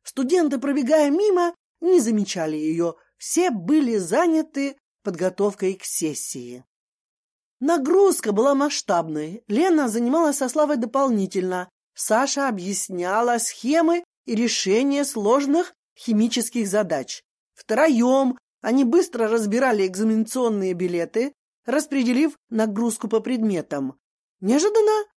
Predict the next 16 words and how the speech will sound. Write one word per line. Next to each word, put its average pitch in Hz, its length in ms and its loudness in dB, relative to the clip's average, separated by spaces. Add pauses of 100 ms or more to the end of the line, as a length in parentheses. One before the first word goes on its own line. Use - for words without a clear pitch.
(260)
позвонил 220 440 2
телефон. 262 580 0 (240)
На 220 140 0
дисплее 254 560 0
высветилось 196 640 -2 (340)
«Константин». 247 1200 -2 (640)
Прикрыв 269 440 0
рукой 226 340 0
телефон, 339 520 0 (240)
Славик 339 500 0
поспешил 214 500 -4
выйти, 170 480 -6 (200)
поговорить 208 520 0
с 160 40 -10
другом 190 380 -2
наедине. 190 720 -2